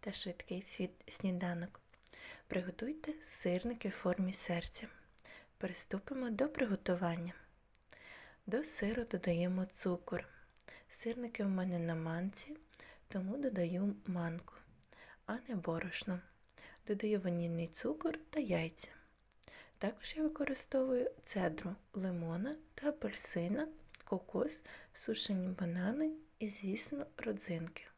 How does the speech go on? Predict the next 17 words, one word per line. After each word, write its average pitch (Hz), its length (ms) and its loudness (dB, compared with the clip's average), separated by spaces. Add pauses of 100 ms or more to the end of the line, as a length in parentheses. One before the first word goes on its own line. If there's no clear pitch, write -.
(880)
Ви 254 100 2
можете 311 320 0
використати 226 800 4
будь-які 208 680 0
додатки. 180 600 -2 (1120)
Все - 200 2
перемішуємо 247 1080 2
і 208 100 0
бажано 254 500 2
залишити 208 580 2
на 180 120 4
декілька 175 500 2
хвилин. 170 500 2 (2500)
Для 220 200 -2
формування 214 880 4 (280)
я 233 300 -2
використовую 233 1000 0